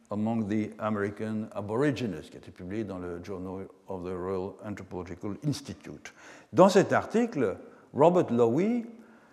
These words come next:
euh, dresse un tableau des formes d'organisation, euh, politique qui sont propres aux indigènes nord et sud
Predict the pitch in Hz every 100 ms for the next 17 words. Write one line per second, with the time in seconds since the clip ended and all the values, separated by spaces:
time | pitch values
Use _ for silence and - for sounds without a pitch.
0 | _ _ _ _ 123 120 104 131 190 220
1 | - - 139 131 170 135 170 254 226 135
2 | - 196 202 139 127 131 123 117 107 -
3 | 131 127 113 107 98 139 123 113 220 220
4 | 131 120 131 - 185 185 123 127 110 110
5 | 165 156 113 139 185 185 - 123 - 139
6 | 143